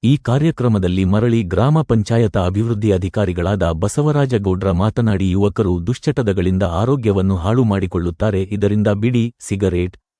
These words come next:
ಗುಟಕ ಸೇವನೆ ಮಾಡಿ ಗ್ರಾಮೀಣ ಭಾಗದಲ್ಲಿ ಹೆಚ್ಚು ಮಾರಾಟಗಳು ಆಗುತ್ತವೆ. ಇದರಿಂದ ಯುವಕರು ದುಶ್ಚಟಕ್ಕೆ ಹಾಳಾಗುತ್ತಾರೆ.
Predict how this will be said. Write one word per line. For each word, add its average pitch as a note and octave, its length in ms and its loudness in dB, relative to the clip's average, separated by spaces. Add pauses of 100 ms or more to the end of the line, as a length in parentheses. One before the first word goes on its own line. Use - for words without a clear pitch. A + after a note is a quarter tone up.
(140)
ಗುಟಕ C3 360 -2
ಸೇವನೆ G2+ 420 0
ಮಾಡಿ F#2 360 0
ಗ್ರಾಮೀಣ B2+ 460 0
ಭಾಗದಲ್ಲಿ F2+ 560 -2
ಹೆಚ್ಚು A#2+ 340 -2
ಮಾರಾಟಗಳು G2+ 600 0
ಆಗುತ್ತವೆ. F2+ 640 -2 (680)
ಇದರಿಂದ A#2+ 480 2
ಯುವಕರು A#2 760 2
ದುಶ್ಚಟಕ್ಕೆ C3+ 560 -2
ಹಾಳಾಗುತ್ತಾರೆ. B2 960 0